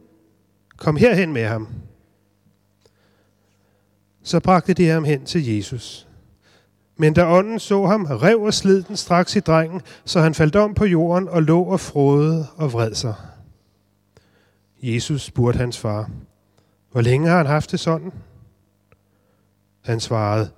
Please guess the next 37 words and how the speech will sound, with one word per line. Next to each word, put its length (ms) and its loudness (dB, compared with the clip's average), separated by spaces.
"Fra 140 -2
han 200 2
var 80 2
barn, 400 0
og 140 0
den 140 4
har 80 4
mange 320 4
gange 440 -2
kastet 440 0
ham 140 0
både 540 2
i 180 -4
ild 220 -2
og 180 -2
vand 180 -4
for 260 0
at 60 -4
gøre 200 2
det 120 0
af 200 -4
med 140 -2
ham. 280 -4
Men 140 -6
hvis 180 -4
du 140 2
kan 140 2
gøre 240 2
noget, 280 4
så 120 -2
forbarm 440 0
dig 120 0
over 300 -2
os 240 -4
og 120 -6
hjælp 300 -6
os." 360 -10